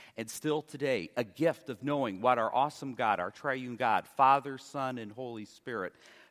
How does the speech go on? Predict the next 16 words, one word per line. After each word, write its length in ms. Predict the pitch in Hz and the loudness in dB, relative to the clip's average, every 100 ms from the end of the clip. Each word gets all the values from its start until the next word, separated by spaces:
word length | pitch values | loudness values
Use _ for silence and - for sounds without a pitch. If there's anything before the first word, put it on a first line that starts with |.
| - | -2
does 260 | 110 107 - | 0 0 -6
for 220 | - 80 - | -16 -18 -20
us. 400 | - - - - _ _ _ _ _ - | -20 -20 -20 -20 _ _ _ _ _ -2
Okay, 260 | 202 104 95 | 0 0 -2
the 80 | 123 | 0
eleventh 560 | 143 143 151 147 - - | 4 6 4 0 -14 -6
gift, 480 | 101 - - - - _ - | -6 -6 -16 -20 -20 _ -2
eleventh 420 | 120 135 135 127 | 6 6 6 -6
day 200 | 135 117 | -2 -2
from 180 | 110 110 | -2 -10
the 80 | 113 | -10
true 260 | - 127 | -8 -8
love, 300 | 110 104 82 | -4 -2 -2
eleven 400 | 107 135 147 156 | 4 4 4 -2
pipers 640 | - 151 147 - 143 139 - | -2 -2 -2 -4 -8 -8 -12
piping. 480 | - 143 - 78 | -10 -8 -8 -10